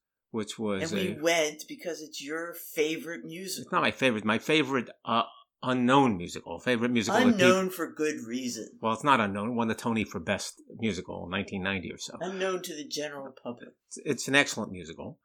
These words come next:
Speaker 1: Uh, it's written by Cy Coleman and David Zippel. And Larry Gelbart, and, and I'm, I always thought it was one of the funniest musicals. And then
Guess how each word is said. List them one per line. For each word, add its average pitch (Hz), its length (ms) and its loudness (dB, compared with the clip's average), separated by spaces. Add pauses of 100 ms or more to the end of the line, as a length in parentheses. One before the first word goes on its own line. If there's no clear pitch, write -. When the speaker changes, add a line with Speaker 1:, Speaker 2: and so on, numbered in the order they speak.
(320)
Speaker 1:
Uh, 117 380 6
it's - 200 -6
written 127 260 -2
by 104 200 0
Cy 107 360 2
Coleman 104 360 -2
and 92 120 -4
David 95 300 -4
Zippel. 123 420 -4 (420)
And 147 240 2
Larry 139 380 4
Gelbart, 127 500 2 (220)
and, 113 180 -6
and 110 140 -2
I'm, 117 260 0
I 135 160 6
always 156 240 4
thought 123 140 2
it 113 40 2
was 98 140 -2
one 107 140 2
of 98 60 0
the - 140 -4
funniest 104 400 0
musicals. 95 520 -6
And 101 200 -10
then 98 180 -8